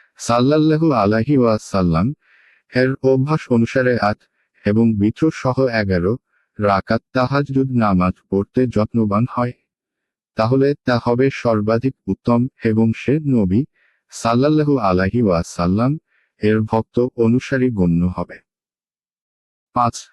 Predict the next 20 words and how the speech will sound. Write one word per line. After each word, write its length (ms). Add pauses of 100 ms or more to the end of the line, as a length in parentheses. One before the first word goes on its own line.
(480)
কোরআনের 580
যতটুকু 720
আবৃত্তি 520
করা 400
তোমাদের 640
জন্য 400
সহজ, 380 (540)
ততটুকু 680
আবৃত্তি 460
করো। 320 (520)
এর 200
অর্থ 320
হল, 360 (840)
তোমরা 280
নামাজ 340 (120)
পড়ো। 240 (1200)
আর 300 (280)
কোরআন 440 (340)
বলতে 400
এখানে 460